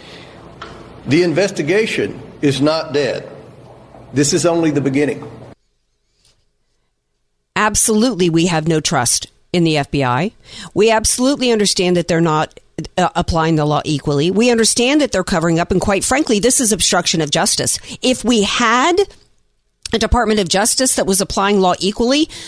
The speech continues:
Speaker 2: Christopher Wray, for obstructing justice, would be in jail. But then again, so would Hillary Clinton, because she obstructed justice thirty-five thousand times for every email that she destroyed that was under government subpoena. If you and I refused to hand over a document that we were required to,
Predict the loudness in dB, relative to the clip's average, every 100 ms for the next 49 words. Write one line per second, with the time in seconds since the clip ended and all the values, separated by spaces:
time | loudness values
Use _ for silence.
0 | -16 -12 -2 0 0 -2 0 0 2 2
1 | 2 0 0 0 0 -2 0 0 2 0
2 | 0 0 -2 -2 0 0 0 0 2 0
3 | 0 0 0 0 0 2 2 2 0 0
4 | 0 0 -2 0 0 0 0 0 0 0
5 | -2 -2 -2 0 0 0 -2 -2 -8 -12
6 | -2 2 2 2 0 0 0 2 2 2
7 | 2 2 2 2 0 0 0 0 0 0
8 | 2 4 2 0 -2 _ _ _ _ _
9 | _ _ _ _ -2 0 2 2 0 0
10 | 2 2 2 0 2 2 0 0 0 0
11 | -2 0 0 -2 -8 _ _ _ _ _
12 | _ _ _ _ _ _ _ -2 -2 2
13 | 4 4 4 2 0 0 0 2 2 2
14 | 0 0 2 2 2 2 2 2 2 0
15 | 0 0 2 2 0 -2 -6 0 2 2
16 | 2 0 0